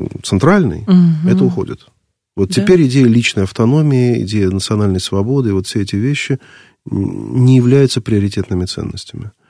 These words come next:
Speaker 1: Гораздо большей ценностью является приобщенность к будущему. И в частности, вот тому, который Запад творит сам для себя. Вот приобщенность... Ну, понимаете, мы, мы часто называем, м, даже мы... Помните сами, обратите внимание,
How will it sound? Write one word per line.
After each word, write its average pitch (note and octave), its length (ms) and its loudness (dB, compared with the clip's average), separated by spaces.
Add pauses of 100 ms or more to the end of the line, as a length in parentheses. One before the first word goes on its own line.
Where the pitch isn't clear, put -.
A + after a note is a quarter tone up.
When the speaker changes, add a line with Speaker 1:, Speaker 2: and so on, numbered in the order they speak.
(320)
Speaker 1:
Гораздо B2 360 2
большей A2+ 360 2
ценностью D3+ 500 0
является A2+ 300 0
приобщенность G#2+ 640 0
к - 20 -12
будущему. - 680 -10 (680)
И - 60 -4
в F2 80 -6
частности, A#2 480 -2
вот E2+ 140 -2
тому, G2+ 220 2
который F2+ 360 -4
Запад F2 320 -4
творит D#2 360 -10
сам - 240 -14
для - 120 -14
себя. - 260 -14 (600)
Вот F#2+ 180 -2
приобщенность... B2 680 2
Ну, B2 420 0
понимаете, A3+ 320 4
мы, D3+ 100 4
мы D3 140 2
часто F#3+ 260 0
называем, B2+ 720 2
м, F#2+ 600 -6
даже A2+ 220 0
мы... A2 200 2 (140)
Помните D3 240 2
сами, E2 480 -2 (200)
обратите F2+ 380 -4
внимание, E2 280 -4